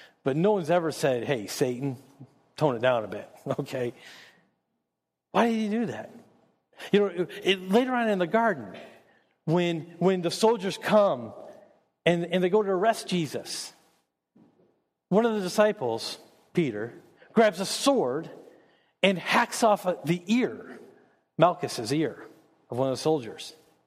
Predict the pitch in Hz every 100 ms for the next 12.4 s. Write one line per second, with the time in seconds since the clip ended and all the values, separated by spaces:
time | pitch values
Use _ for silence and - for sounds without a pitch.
0 | _ _ _ _ _ _ _ - 151 165
1 | 175 147 156 135 143 156 147 - 147 120
2 | 117 139 110 131 202 - 233 233 233 247
3 | 247 151 127 120 135 - - - - _
4 | - 147 135 127 127 - 120 156 143 160
5 | 175 170 123 - - 160 147 165 185 190
6 | - - - 156 156 151 117 123 151 101
7 | 101 180 247 - 156 123 135 120 127 -
8 | 117 143 147 143 123 123 131 120 113 110
9 | 139 98 - - 175 175 160 151 135 147
10 | 113 - - - - - - 156 185 226
11 | 196 170 165 147 - 165 151 135 120 131
12 | 107 - - -